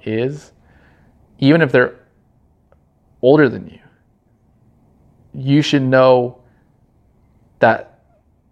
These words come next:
the universe is basically telling you, "Hey, this isn't the place for you." And ultimately, this new company has really inspired me so much that I was like,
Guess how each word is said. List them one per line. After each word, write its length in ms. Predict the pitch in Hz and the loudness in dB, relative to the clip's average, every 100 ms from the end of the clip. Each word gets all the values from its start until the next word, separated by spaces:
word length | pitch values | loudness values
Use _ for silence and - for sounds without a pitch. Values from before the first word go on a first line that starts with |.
| _ _ _ _ - | _ _ _ _ -18
the 120 | 139 123 | -8 -4
universe 480 | 135 147 131 123 | 0 2 2 -2
is 120 | 131 117 | -8 -6
basically 380 | 123 - 123 | -6 -6 -8
telling 380 | 117 123 113 110 | -6 -4 -4 -4
you, 160 | 107 110 | -8 -8
"Hey, 420 | - 131 110 117 _ - | -2 0 0 -4 _ -14
this 180 | 120 - | -14 -8
isn't 340 | 117 123 110 | -6 -6 -10
the 60 | - | -12
place 320 | - 120 - | -8 -10 -10
for 140 | - | -12
you." 180 | 82 - - _ _ _ _ _ _ _ _ _ - | -10 -12 -16 _ _ _ _ _ _ _ _ _ -6
And 420 | 120 110 107 101 - _ _ _ _ _ _ - | -2 0 -2 -6 -14 _ _ _ _ _ _ -2
ultimately, 720 | 139 139 135 120 113 113 _ _ _ _ _ _ _ | -2 -2 -8 -8 -8 -10 _ _ _ _ _ _ _
this 560 | 135 131 131 135 135 - | -14 -12 -2 0 0 -2
new 140 | 127 | -8
company 640 | - 120 120 113 113 117 - _ _ _ _ _ _ _ _ _ _ _ _ - | -6 -6 -6 -10 -8 -10 -16 _ _ _ _ _ _ _ _ _ _ _ _ -14
has 240 | 123 120 120 | -4 -2 0
really 260 | 131 151 131 | 0 0 -4
inspired 580 | - - 107 127 120 | -10 -6 -2 -2 -4
me 100 | 120 | -8
so 380 | - - - 110 | -16 -16 -10 -10
much 400 | 110 107 - - | -8 -8 -10 -8
that 120 | 120 | -4
I 100 | 104 | 0
was 180 | 110 110 | -2 -4
like, 220 | 104 104 | -10 -12